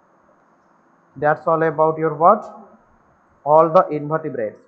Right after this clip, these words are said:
We have already completed the invertebrates, and we will next, in the next class, we will discuss much more about the vertebrates. But intermediate to the invertebrate and the vertebrate,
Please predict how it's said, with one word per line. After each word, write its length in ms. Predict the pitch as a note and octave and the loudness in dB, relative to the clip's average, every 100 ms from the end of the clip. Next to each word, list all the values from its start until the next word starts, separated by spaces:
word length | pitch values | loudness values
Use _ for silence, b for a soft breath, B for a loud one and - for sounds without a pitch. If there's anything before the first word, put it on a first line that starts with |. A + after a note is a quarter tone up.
| C#3 | -14
We 80 | C3+ | -10
have 140 | C#3 | -4
already 240 | C3+ C#3 D3+ | -4 -4 -8
completed 520 | C#3 C#3 C3+ D3 C3+ | -10 -12 -10 -8 -4
the 160 | D3 C3+ | -6 -6
invertebrates, 640 | C3 D#3 E3 E3+ F3+ G#3+ - _ _ _ - | -10 -10 -6 -4 -2 -4 -14 _ _ _ -10
and 200 | C3 C3+ | -8 -6
we 100 | C#3 | -8
will 120 | C#3 | -8
next, 420 | C3+ B2+ C#3 D#3 _ | -10 -8 -8 -8 _
in 100 | D3 | -10
the 100 | C#3 | -6
next 320 | C3+ C#3+ D#3+ _ | -6 -8 -10 _
class, 400 | E3+ F3 G#3+ - | -2 0 -2 -8
we 100 | C#3+ | -12
will 80 | C3 | -12
discuss 360 | B2+ - E3+ E3+ C#3+ | -12 -6 -6 -6 -10
much 180 | C3 - | -14 -14
more 140 | C3 C3+ | -12 -6
about 440 | C3+ F3+ C3 - _ _ _ _ - | 2 2 2 -6 _ _ _ _ -12
the 80 | |
vertebrates. 720 | B2+ B2 B2 D3 C3+ G#2+ G#2+ _ _ _ _ _ | -8 -6 -6 -8 -8 -10 -12 _ _ _ _ _
But 180 | C#3+ - - | -8 -8 -12
intermediate 640 | D3 F3+ F3+ F#3 F3+ F#3 - | -8 -2 -2 -2 -8 -10 -12
to 100 | F#3 | -6
the 200 | E3+ E3+ C#3 | -2 -2 -4
invertebrate 640 | C#3 D#3 E3 D#3+ E3 E3+ | -8 -8 -8 -4 -2 -2
and 140 | C#3 B2+ | -6 -12
the 60 | |
vertebrate, 640 | A2+ A#2 E3+ D#3 A#2 D3+ | -12 -12 -10 -8 -2 -2